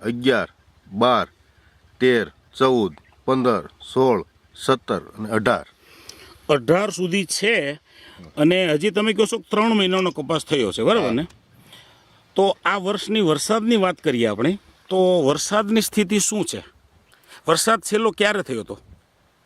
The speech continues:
Speaker 1: પાંત્રીસ દિવસ જેવું થયું, વરસાદ નથી થયો ને.
Speaker 2: વરસાદ નથી થયો છતાં મિત્રો આપણે જોઈએ તો આ ખેતરમાં એવું નથી લાગતું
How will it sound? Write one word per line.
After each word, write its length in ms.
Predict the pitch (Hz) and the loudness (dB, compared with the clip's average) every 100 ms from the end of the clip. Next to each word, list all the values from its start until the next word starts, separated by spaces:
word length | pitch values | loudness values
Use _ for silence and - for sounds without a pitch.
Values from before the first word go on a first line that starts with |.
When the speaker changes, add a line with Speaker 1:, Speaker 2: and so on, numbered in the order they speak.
| - | -8
Speaker 1:
પાંત્રીસ 440 | 117 131 160 147 | -6 -4 -6 -6
દિવસ 280 | 143 143 127 | -6 -6 -6
જેવું 280 | 120 127 123 | -6 -8 -8
થયું, 240 | - 123 | -10 -2
વરસાદ 300 | 110 - 110 | -2 -2 -4
નથી 260 | 101 101 110 | -4 -4 -6
થયો 240 | 98 80 | -4 -6
ને. 100 | 71 71 | -6 -4
Speaker 2:
વરસાદ 440 | 131 156 220 226 160 | -2 0 0 -2 0
નથી 300 | 170 233 220 | 0 0 0
થયો 340 | 196 190 214 - | 2 2 0 -4
છતાં 260 | 175 214 220 | -4 -2 -2
મિત્રો 260 | 214 214 | -4 -2
આપણે 240 | 214 208 214 | -2 0 -2
જોઈએ 440 | 180 233 196 185 | 2 2 2 0
તો 160 | 196 208 | -2 0
આ 220 | 196 196 | 0 0
ખેતરમાં 500 | 196 196 196 220 214 | -2 -4 -2 -2 2
એવું 300 | 185 208 233 | 4 4 2
નથી 220 | 226 214 | -4 -4
લાગતું 480 | 233 214 139 160 170 | 0 -2 -2 -6 -6